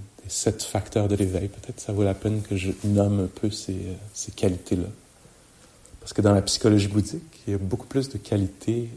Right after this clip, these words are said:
euh, de, d'états mentaux, de, d'attitudes qui sont aidantes que d'attitudes qui sont néfastes. C'est bien de savoir ça, non ? Que, qui, en fait, c'est une psychologie qui a, qui a, qui a beaucoup, beaucoup étudié le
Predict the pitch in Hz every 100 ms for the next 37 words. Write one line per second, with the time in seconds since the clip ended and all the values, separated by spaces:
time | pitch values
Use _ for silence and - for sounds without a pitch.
0 | 98 92 92 95 - - - - - 101
1 | - 107 101 95 - 104 101 104 101 92
2 | 95 92 - - - 95 - - - 107
3 | - 104 - 104 95 95 101 120 107 -
4 | - - - - - 101 95 92 - 113
5 | 104 - 95 92 90 95 95 - - -
6 | - 92 131 214 220 - - 107 - 110
7 | 107 - 156 131 175 233 - - - 240
8 | 226 - - - 233 - - - - 98
9 | 95 95 - - - - - 381 392 -
10 | 101 131 - 269 98 - - 104 101 95
11 | 127 - 98 92 95 - - 92 85 -
12 | - - 98 87 92 101 - 131 107 -
13 | 120 113 - 98 92 120 131 - - -
14 | - 95